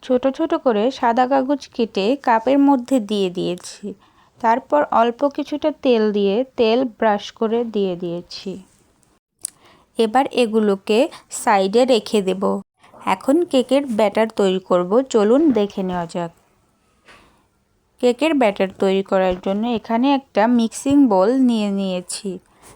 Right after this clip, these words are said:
রুমের স্বাভাবিক তাপমাত্রায় থাকা দুইটা ডিম নিয়ে নেব। যদি ডিমগুলো ফ্রিজে থাকে তাহলে কেক তৈরি করার আগে, এক ঘন্টা আগে বের করে রাখবেন।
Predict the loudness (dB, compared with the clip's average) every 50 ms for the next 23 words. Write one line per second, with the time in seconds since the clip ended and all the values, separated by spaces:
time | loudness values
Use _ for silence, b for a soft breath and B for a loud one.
0 | b _ -2 0 0 2 2 0 0 0 0 0 0 2 2 0 0 0 0 -2
1 | 0 0 0 0 2 0 -2 -2 0 -2 -2 -2 -2 -2 -4 -2 0 0 2 2
2 | 0 0 0 0 -2 0 0 0 0 0 0 -2 0 2 4 4 4 4 4 2
3 | 0 -2 -2 -2 -4 -4 -2 -2 -2 -2 -4 -6 B B B B B B B B
4 | B _ -2 2 2 2 4 2 2 2 4 4 4 4 4 4 4 2 2 0
5 | 0 0 0 0 0 0 -2 -2 0 -2 -2 0 2 2 2 2 2 0 0 2
6 | 0 0 2 2 0 0 B B B B _ -2 -2 -2 -2 -2 0 2 2 2
7 | 2 0 0 2 2 2 0 0 -2 -2 -2 -2 -2 -4 -4 -4 -2 0 2 2
8 | 0 0 -2 -4 -6 -2 -2 0 2 2 4 4 2 2 2 0 2 2 2 2
9 | 2 0 -2 -2 0 0 2 2 0 0 -2 -4 -8 -10 -10 -10 -10